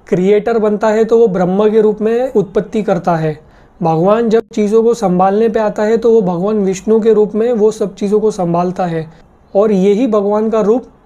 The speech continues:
महेश्वर में convert हो जाता है जब वो destruction पे उतर आए। तो ये तीनों रूप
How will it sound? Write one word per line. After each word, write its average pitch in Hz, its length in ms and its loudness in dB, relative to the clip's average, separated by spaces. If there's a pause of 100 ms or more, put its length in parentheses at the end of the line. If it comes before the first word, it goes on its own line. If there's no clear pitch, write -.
महेश्वर 226 560 0
में 233 140 -2
convert 202 340 0
हो 190 100 0
जाता 185 240 0
है 226 180 2
जब 190 220 0
वो 226 120 2
destruction 208 600 -2
पे 202 80 0
उतर 175 280 0
आए। 151 160 -8 (340)
तो 220 60 2
ये 233 200 0
तीनों 226 400 2
रूप 214 300 0